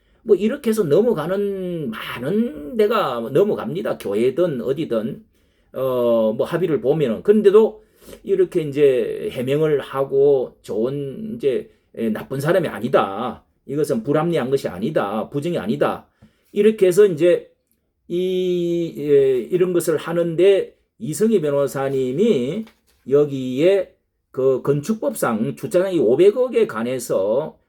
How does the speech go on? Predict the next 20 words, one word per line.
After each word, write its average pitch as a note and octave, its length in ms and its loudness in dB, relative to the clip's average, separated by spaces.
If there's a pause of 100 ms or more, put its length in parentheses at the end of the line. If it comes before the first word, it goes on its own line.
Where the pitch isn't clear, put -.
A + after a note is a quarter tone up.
왜 D3 220 6
이렇게, E3+ 840 0 (260)
예, A2+ 100 -4
오백억에서 C#3+ 1200 2
물러서지 C3+ 540 0
않을 A2+ 220 -4
수밖에 A#2 340 -6
없었느냐. A#2+ 920 -4 (640)
주차장 G#3+ 500 0
설치 G#3 540 2
기준 D3+ 360 -4
강화에 C#3+ 440 -2
대해서 A#2 360 -2
다시 B3+ 300 -4
한번, G3+ 520 0 (360)
에, A2 320 -2
여기가 G#3 420 4
이제 D3 540 0
있는데 D3 440 -4
일반 E3+ 680 -4